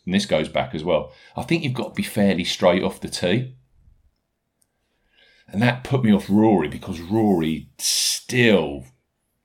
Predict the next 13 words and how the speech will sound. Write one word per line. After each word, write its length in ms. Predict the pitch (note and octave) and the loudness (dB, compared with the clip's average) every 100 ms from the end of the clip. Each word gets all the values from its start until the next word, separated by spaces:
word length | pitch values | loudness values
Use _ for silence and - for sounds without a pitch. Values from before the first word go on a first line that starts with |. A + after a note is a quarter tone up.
| _ | _
very, 800 | - - - G#2 G#2 A2+ F#2+ F2+ | -20 -18 -6 -2 2 2 2 0
very 380 | E2+ F#2 F2 E2+ | -2 0 2 0
loose 400 | F2 F#2 G2 - | 0 2 2 0
off 160 | F2 - | -6 -8
the 80 | - | -12
tee. 460 | - F#2 G2+ B2+ - _ _ _ _ _ _ _ - _ G2 | -6 -2 -2 -2 -12 _ _ _ _ _ _ _ -20 _ -2
And 100 | F#2+ | 0
there's 240 | F#2 - | 0 -4
so 240 | - C#3 | 4 6
many 220 | B2+ F#2+ E2+ | 8 4 2
comments 460 | A2+ G2 F2 - | 2 2 2 -2
here 200 | E2+ D#2 | -4 -2
about 520 | D2+ D#2+ D#2 - - | -2 0 0 -2 -10